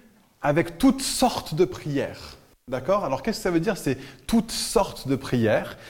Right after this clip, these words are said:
Eh ben, la bonne nouvelle, c'est que toutes les sortes de prières sont incluses dans le Notre Père, et donc on va rapidement les lister. Ça va nous aider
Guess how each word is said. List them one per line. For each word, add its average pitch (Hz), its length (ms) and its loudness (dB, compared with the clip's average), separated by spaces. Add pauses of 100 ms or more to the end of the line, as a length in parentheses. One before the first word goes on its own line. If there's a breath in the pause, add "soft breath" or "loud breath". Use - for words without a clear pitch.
(160 loud breath)
Eh 135 60 -2
ben, 151 200 2 (280)
la 143 140 4
bonne 220 200 4
nouvelle, 220 280 2
c'est 170 140 0
que - 100 -4 (140)
toutes 269 320 0
les 165 140 4
sortes - 580 -4
de 151 100 2
prières 135 640 0 (220 loud breath)
sont 214 480 0
incluses 156 560 0 (300 loud breath)
dans 143 180 2
le 170 80 4
Notre 170 300 0
Père, 165 280 -2
et 147 40 0
donc 131 200 -2
on 135 40 0
va 120 140 4
rapidement 175 440 -2
les 135 140 2
lister. 151 440 0
Ça 170 140 -4
va 135 180 2
nous 131 300 2
aider 180 440 2